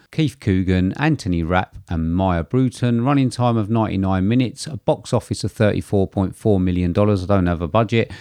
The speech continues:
Six point nine on I M D B, seventy-two percent on Rotten Tomatoes. With a synopsis of a babysitter must battle her way through the big city after being stranded there with the kid she's looking after. I gave you nineteen eighty-seven's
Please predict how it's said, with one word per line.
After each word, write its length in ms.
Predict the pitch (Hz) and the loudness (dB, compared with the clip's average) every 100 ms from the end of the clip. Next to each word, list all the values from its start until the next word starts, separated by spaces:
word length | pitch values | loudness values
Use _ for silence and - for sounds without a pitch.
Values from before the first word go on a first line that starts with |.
| - - | -20 -14
Six 260 | - 196 | -6 -6
point 240 | - 98 92 | -2 0 0
nine 220 | 90 90 | 2 2
on 80 | 87 | 2
I 140 | 90 | 2
M 100 | 87 | 0
D 160 | 87 90 | 0 -2
B, 220 | 107 117 | 0 0
seventy-two 560 | - 120 98 87 - 98 | 0 0 0 -2 0 0
percent 260 | - 101 | 0 -2
on 120 | 92 92 | 0 -2
Rotten 200 | 107 - | -2 -4
Tomatoes. 540 | 127 131 120 123 117 - - - - | -2 0 2 0 0 -6 -20 -12 -4
With 140 | 131 | 0
a 60 | 135 | 0
synopsis 520 | - 170 - 160 - - | 0 0 0 -2 -2 0
of 300 | 151 147 - | 2 2 -2
a 60 | |
babysitter 560 | 104 156 151 131 - 95 | -2 0 2 0 0 2
must 240 | 95 95 - | 2 0 0
battle 260 | 113 101 | 0 2
her 80 | 98 | 2
way 200 | 98 98 | 2 2
through 160 | - 95 | 2 0
the 60 | |
big 240 | 95 190 - | 0 0 -2
city 400 | - 80 87 87 | -2 -2 2 2
after 260 | 85 - | 0 -2
being 220 | 73 82 80 | -2 0 0
stranded 540 | - 104 107 101 90 | 0 2 2 2 0
there 200 | 98 98 | 2 2
with 180 | 92 85 | 0 -4
the 80 | 87 | -6
kid 280 | - 101 | 0 -2
she's 300 | - - 101 | -2 -6 -4
looking 340 | 92 - 95 92 | -2 -2 -2 -2
after. 540 | 87 80 76 - 76 73 - - - | 0 0 0 -2 -4 -4 -10 -20 -2
I 160 | 127 151 | 2 2
gave 260 | 123 117 | 2 2
you 200 | 101 104 | 2 2
nineteen 340 | 117 165 87 82 | 4 2 0 0
eighty-seven's 800 | 78 90 - 92 87 87 87 - | -2 -4 -2 0 2 2 2 -2